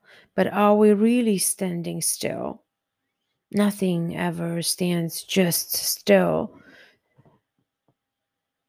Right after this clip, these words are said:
The universe is in constant motion, even when it seems that it's not.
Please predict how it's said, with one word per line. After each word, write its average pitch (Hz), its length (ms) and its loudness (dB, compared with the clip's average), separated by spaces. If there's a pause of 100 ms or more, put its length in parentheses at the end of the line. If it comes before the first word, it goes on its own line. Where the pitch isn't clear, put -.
(380)
The 175 120 0
universe 175 600 2
is 165 140 -2
in 165 140 -2
constant 175 640 -2
motion, 180 600 0
even 214 500 2
when 196 180 2
it 180 160 -2
seems - 920 -2 (1800)
that 180 140 -4
it's - 300 -4
not. - 540 -10